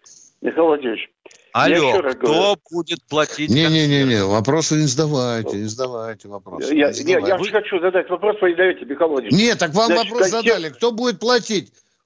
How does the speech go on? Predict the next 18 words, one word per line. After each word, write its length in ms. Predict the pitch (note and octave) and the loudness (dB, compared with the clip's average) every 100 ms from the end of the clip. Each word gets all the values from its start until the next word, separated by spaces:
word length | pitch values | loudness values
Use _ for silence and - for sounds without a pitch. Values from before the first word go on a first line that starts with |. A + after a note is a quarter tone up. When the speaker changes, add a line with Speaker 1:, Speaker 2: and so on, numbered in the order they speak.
| _ | _
Speaker 3:
Вот 160 | C#3 D#3 | -8 -2
у 80 | G#3+ | 0
нас 260 | C4+ C4+ | 2 0
в 100 | F3+ E3+ | 0 2
Speaker 1:
Будет, 160 | A3+ | 2
Speaker 3:
доме 180 | F#3+ D#3+ | 2 0
Speaker 1:
будет 200 | G3 A3 | 0 0
Speaker 3:
мы, 40 | E3+ | 0
Speaker 1:
платить, 280 | G#3+ F3+ D#3 | 0 0 0
Speaker 3:
жильцы, 340 | A#3 F#3 E3+ | 0 2 0
Speaker 1:
платить 60 | D3+ | 2
Speaker 3:
платим, 460 | F#3 D3 A3+ A#3+ | 0 2 -4 -4
да. 120 | C#3+ G#3+ | 0 2
Speaker 1:
будет, 140 | G#3+ - _ _ _ _ | 2 -6 _ _ _ _
будет 320 | D3 G#3 C4+ | -2 0 0
высчитывать 560 | F3+ G#3+ - C4+ C4+ G#3+ - _ | 0 0 0 0 0 -2 -4 _
из 180 | G3 E3+ | -2 0
жильцов. 580 | E3 G#3+ - - D#3+ | 2 -2 -2 -2 -2